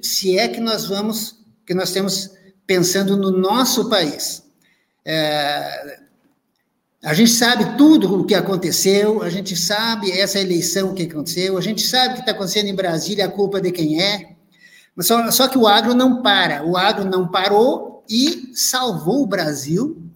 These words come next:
do caos que seria o Fique em Casa. Então, nós já sabia disso. Então, o agro continua cooperando e o agro, eh, Carla, tem toda a moral pra chamar pra si a responsabilidade. Inclusive, o Fávero vai ter que ter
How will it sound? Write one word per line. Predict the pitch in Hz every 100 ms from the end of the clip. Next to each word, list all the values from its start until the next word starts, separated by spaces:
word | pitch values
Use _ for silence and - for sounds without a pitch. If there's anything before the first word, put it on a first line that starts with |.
| _ _
do | 147 233 226
caos | 220 196 220 254 240 -
que | 254
seria | - 233 214 180 202
o | 220
Fique | 214 220 240
em | 277
Casa. | 220 185 180 - _ _ _ _ _ _ _
Então, | - 151
nós | 170 202 - - -
já | - - 135
sabia | - 151 165 190
disso. | 170 233 - - - -
Então, | 170 165 214
o | 196
agro | 196 214
continua | 220 208 196 185
cooperando | 180 180 165 165 196 214
e | 180
o | 226 160
agro, | 196 262 - - - - -
eh, | 143 143 139 131 123 -
Carla, | 151 143 127 - - -
tem | 226 240 233
toda | 254 277 302 247 262
a | 262
moral | 262 262 226 196 202 220 - - - - _ - _
pra | - 220
chamar | - 226 220 233 233
pra | 247 240
si | - - 277 285 - - - - - -
a | 180
responsabilidade. | 185 226 226 208 208 190 185 180 233 208 202
Inclusive, | 202 185 190 196
o |
Fávero | - 196 196 190 180
vai | 180 175
ter | 196
que | 180
ter | - 185 147 -